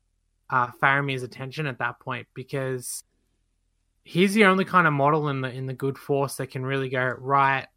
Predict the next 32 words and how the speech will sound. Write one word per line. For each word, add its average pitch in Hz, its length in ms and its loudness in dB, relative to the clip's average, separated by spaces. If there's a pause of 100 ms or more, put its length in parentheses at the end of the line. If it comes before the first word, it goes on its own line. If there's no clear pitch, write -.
(120)
I 147 200 8
actually 143 520 2
have, 127 440 0 (1600)
you 151 80 0
know, 139 220 4
a 135 80 4
really 143 320 2
good 143 220 -2
chance 135 380 -2
to 123 40 -16
be 135 80 -2
able 135 160 2
to 127 80 -4
beat 127 300 -4
these 131 240 -2
guys 123 260 -4
back 123 400 0
and 117 80 -12
hold 127 300 -4
them 120 140 -8
up - 180 -8
for 156 160 -2
a 127 60 -4
decent 123 340 -8
amount 123 180 -8
of 120 60 -14
turn." 120 300 -10
But 120 160 -16 (440)
by 147 140 6
the 147 100 0
same 180 300 0
token, 135 680 -2